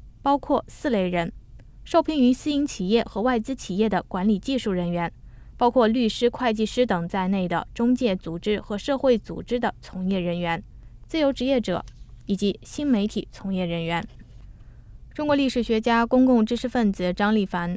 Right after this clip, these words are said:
对美国之音说，这可能是中共政权在国际上比较孤立，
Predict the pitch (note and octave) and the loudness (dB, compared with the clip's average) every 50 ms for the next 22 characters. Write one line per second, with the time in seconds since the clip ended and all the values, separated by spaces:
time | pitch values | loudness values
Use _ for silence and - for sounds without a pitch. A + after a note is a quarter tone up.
0 | - - - G3 F#3+ F#3+ F3+ E3+ F3+ F3+ F#3 - F#3+ G3 G#3 G#3 - G#3+ G#3 G#3 | -6 -4 -2 -2 0 0 -2 0 -2 -2 -2 0 0 0 0 0 0 0 0 0
1 | G#3+ - - - - - - - - - E4+ D#4+ - B3+ A3+ A#3 B3 - - C#4+ | -2 -4 -10 -20 -20 -20 -20 -20 -6 -4 -4 2 4 4 6 6 4 4 4 4
2 | C4 B3+ C4+ C#4 C#4 C#4+ C#4 C4 B3+ C#4+ C4 A#3 - - G3+ F3+ F#3+ G3+ - - | 4 6 4 2 2 4 4 4 4 4 4 4 2 2 0 0 0 -2 -2 -2
3 | A3 F#3+ F#3 F#3 - F#3+ G3 G#3 B3 A#3+ - A3+ G3+ F#3+ F#3 F3 - F3+ F3+ F3+ | -2 -2 -2 -2 -2 -2 -2 0 -2 0 0 0 0 0 -2 -4 -4 -6 -4 -2
4 | - B3+ C4+ C#4 D4 A#3+ - | -2 -2 0 0 -2 -2 -4